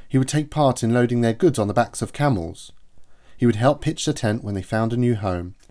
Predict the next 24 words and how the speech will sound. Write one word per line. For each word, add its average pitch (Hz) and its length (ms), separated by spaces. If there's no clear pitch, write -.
and 110 80
would 117 100
sometimes 160 420
help 131 180
to 117 120
dig 110 160
a 110 40
new 113 160
well. 117 380
Often 151 260
at 156 120
night, 104 400
Avram 120 240
and 151 80
his 151 140
family 104 380
would 101 160
gather 131 260
round 135 180
the 135 60
campfire 107 580
to - 100
keep 113 220
warm. 95 380